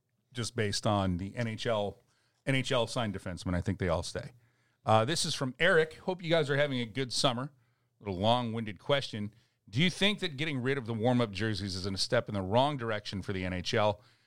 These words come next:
Looking at the A H L, they wear special jerseys for several games before auctioning them off." Uh, this became a real firebrand topic, a hot topic. I, I just bring this up from this point. When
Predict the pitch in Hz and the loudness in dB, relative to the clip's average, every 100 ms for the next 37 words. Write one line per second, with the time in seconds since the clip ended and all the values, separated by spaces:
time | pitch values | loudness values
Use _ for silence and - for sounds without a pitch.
0 | _ 113 113 123 113 117 127 131 - 127 | _ -8 0 2 4 2 2 -2 -2 0
1 | 123 113 110 - 113 107 110 101 107 98 | 0 -2 -6 -2 -2 0 -2 0 0 0
2 | 98 - 98 120 104 101 98 95 - 92 | -2 -4 0 2 2 2 2 0 -2 -4
3 | 104 - 95 92 101 90 87 85 80 - | -4 -2 -4 -4 -6 -4 -4 -4 -4 -8
4 | - _ _ 107 131 156 156 - 131 110 | -20 _ _ 6 6 6 2 4 4 4
5 | 107 110 101 110 104 95 107 101 - 101 | 6 6 8 6 6 4 4 4 6 6
6 | 92 98 - - - - 104 104 98 104 | 4 0 -2 -20 -20 -6 4 6 6 4
7 | 95 107 156 160 147 139 151 135 117 123 | 4 6 6 6 0 -6 0 2 4 4
8 | 113 - _ _ _ _ - - 110 104 | 4 0 _ _ _ _ -10 -6 -2 -2
9 | - 107 95 87 _ _ _ _ _ _ | -4 -8 -8 -8 _ _ _ _ _ _
10 | _ _ 139 143 135 131 123 | _ _ 0 2 2 -2 -6